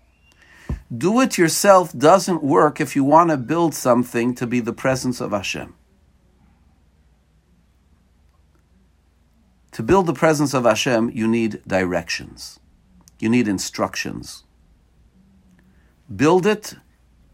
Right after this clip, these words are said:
according to this path, according to that path, and then I will come. You want to mean well, you want to have good intentions, you want to be a nice person, a fine person, that's great.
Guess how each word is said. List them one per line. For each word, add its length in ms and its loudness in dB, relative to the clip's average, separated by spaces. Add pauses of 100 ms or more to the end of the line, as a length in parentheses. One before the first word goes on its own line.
(520)
according 500 0
to 140 -4
this 340 -2
path, 400 -10
according 420 0
to 120 -4
that 380 2
path, 420 -4 (160)
and 220 -2
then 340 4
I 140 0
will 240 -2
come. 380 -10 (800)
You 140 6
want 200 8
to 80 -6
mean 320 4
well, 320 8
you 80 -10
want 160 4
to 60 2
have 160 0
good 180 -2
intentions, 960 -4 (260)
you 140 -4
want 180 4
to 60 -2
be 140 -2
a 80 0
nice 320 2
person, 500 -6
a 80 -6
fine 380 2
person, 440 -4
that's 240 -2
great. 600 -4